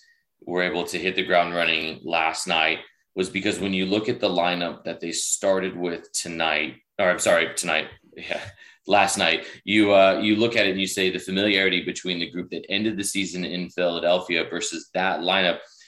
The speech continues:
I believe there were nine of the same starters. Uh, Tony Husband dropped that knowledge right there in the middle of the broadcast. I thought that was, that was excellent. And it just made sense, right? Because Gary Smith and his staff, Steve Guppy, Matt Pickens, Kosuke Kimura,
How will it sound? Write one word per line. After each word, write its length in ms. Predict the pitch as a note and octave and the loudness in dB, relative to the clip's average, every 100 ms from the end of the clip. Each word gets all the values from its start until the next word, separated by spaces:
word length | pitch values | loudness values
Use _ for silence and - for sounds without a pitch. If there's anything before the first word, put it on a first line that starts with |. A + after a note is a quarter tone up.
| _ _ - | _ _ -4
I 80 | - | -2
believe 420 | F#2+ F#2+ F2+ D#2+ | 0 2 0 0
there 140 | F#2 | 0
were 320 | F2 F2+ F2 F#2 | 0 0 -2 -4
nine 400 | F2+ F2+ F#2+ G2 | -2 0 0 -2
of 140 | - | -4
the 60 | F2 | -6
same 300 | F#2+ F2 D#2+ | -4 -6 -4
starters. 880 | - F#2+ F#2 F2 E2+ D#2+ - - - | -4 0 0 0 -2 -4 -6 -10 -10
Uh, 360 | E2+ E2 E2 D#2+ | -8 -6 -6 -6
Tony 260 | F2+ E2 | -8 -4
Husband 340 | E2+ E2 D#2+ D#2 | -4 -6 -10 -4
dropped 280 | D#2+ D#2+ | -4 0
that 380 | E2+ D#2+ D#2+ - | 0 0 -2 -6
knowledge 460 | E2+ D#2+ E2 D#2+ D#2+ | -6 -4 -4 -6 -4
right 300 | D#2+ E2 D#2+ F2 | 0 0 0 -6
there 100 | F2 | -6
in 60 | |
the 80 | E2 | -6
middle 200 | E2 D#2 | -6 -8
of 60 | D2 | -4
the 40 | |
broadcast. 440 | D#2+ E2 F2 D#2 | 0 0 -2 -8
I 60 | E2 | -6
thought 160 | D#2 D#2+ | -6 -6
that 120 | D#2+ | -6
was, 300 | E2 D#2+ - | -6 -6 -6
that 140 | E2 | -6
was 200 | E2 D#2+ | -6 -8
excellent. 440 | - F2 F2+ E2+ - - - - - | -6 -6 -4 -6 -6 -20 -20 -20 -4
And 120 | A2 A2 | 0 2
it 60 | F#2+ | 2
just 180 | C3 | 2
made 240 | B2+ A2 - | 2 2 0
sense, 500 | - A#2 F#2+ - - | 0 0 0 -4 -2
right? 180 | F#2+ F#2+ | -2 -2
Because 600 | F#2 G2 F2+ - - _ - | -4 -2 -2 -6 -10 _ -2
Gary 260 | A#2 C3 | 0 2
Smith 400 | B2 A2+ G#2+ G#2 | 0 0 0 -2
and 120 | F#2 | -6
his 240 | F2+ G2 - | -6 -4 -4
staff, 340 | - F2 F2 | -6 -6 -6
Steve 320 | - F2 E2+ | -6 -8 -10
Guppy, 320 | - F2 E2+ E2 | -4 -4 -4 -8
Matt 300 | E2+ D#2 F2 | -10 -12 -6
Pickens, 360 | E2+ F2+ D#2 | -6 -6 -12
Kosuke 380 | - E2+ - - | -12 -16 -16 -10
Kimura, 400 | F#2 F#2+ F#2+ | -2 2 2